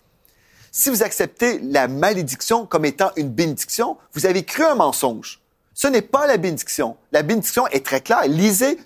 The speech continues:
Deutéronome vingt-huit, versets un à quatorze. Vous verrez, ce n'est pas ça la bénédiction. Ne disons pas la Bible, ou ne faites pas, ne, ne devrions pas faire dire à la Bible ce que les hommes disent, ou imposer notre opinion sur la Bible.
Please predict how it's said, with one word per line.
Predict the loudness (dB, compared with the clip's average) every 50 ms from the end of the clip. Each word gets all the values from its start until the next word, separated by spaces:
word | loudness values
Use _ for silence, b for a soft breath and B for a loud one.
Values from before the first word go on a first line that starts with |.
| _
Deutéronome | -2 -2 0 0 0 0 0 2
vingt-huit, | 0 0 -2 0 -2 -4 -4 -6 b b b
versets | -4 -2 0 -2
un | -2 -2 -2
à | -4 0
quatorze. | -2 -2 0 0 -2 -2 -2 -6 -12 -18 b b b b -2
Vous | -2 2
verrez, | 4 4 2 4 2 0 -2 -2
ce | -4 -2 -2
n'est | 0 0 0
pas | 2 2 0 2
ça | 2 0 2
la | 0 2
bénédiction. | 2 0 -2 -2 -6 -6 -4 -4 -4 -4 -8 _ _ _ _ _ _ _ _ 0
Ne | 0
disons | 0 2 2 2 2
pas | 4 4 4
la | 4 4 2
Bible, | 0 0 0 0 0 -2 -6 _ _ _ _ _ _
ou | 0
ne | 0 2
faites | 2 2 0 2
pas, | 2 2 2 0 B B B B B
ne, | -2 -2
ne | 0 0 -2 0 2
devrions | 2 2 2 0 0 0 0 2
pas | 2 0 2
faire | 2 2 2 2
dire | 2 0
à | 2 2
la | 2 0
Bible | 0 0 -2 -2 -2 -8 _ _ _ _ _
ce | _ -4 -4
que | -4 0 2 2
les | 2 4 2 2 2 2 2
hommes | 2 2 2 -2 -4 -6 -10 -8
disent, | -4 -4 -4 -4 -2 0
ou | 0 0 2 4
imposer | 2 2 2 2 0 0 2 0 0
notre | 0 2 2 0 2 0 -2
opinion | -2 -2 -6 -4 -4 -4 -4 -4
sur | -4 0 0
la | 0
Bible. | 0 0 -4